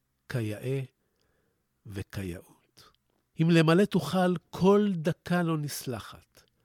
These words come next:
בשווי ריצה למרחק של שישים שניות. לך, לך תהיה הארץ וכל אשר עליה, ועוד יותר מזה, בני, תהיה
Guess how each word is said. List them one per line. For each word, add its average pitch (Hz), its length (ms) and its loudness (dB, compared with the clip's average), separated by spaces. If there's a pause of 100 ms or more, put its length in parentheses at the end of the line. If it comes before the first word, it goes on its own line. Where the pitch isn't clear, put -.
(500)
בשווי 180 520 2
ריצה 156 420 -2
למרחק 143 680 -4
של 135 280 -4
שישים 165 680 -2
שניות. - 840 -12 (1080)
לך, 104 360 -8 (520)
לך 123 280 -4
תהיה 156 500 -2
הארץ 147 680 -4
וכל 170 840 -2
אשר 120 400 -4
עליה, 85 320 -8 (1040)
ועוד 107 400 -6
יותר 139 380 -4
מזה, 113 340 -6
בני, 113 440 -8 (1040)
תהיה 92 680 -12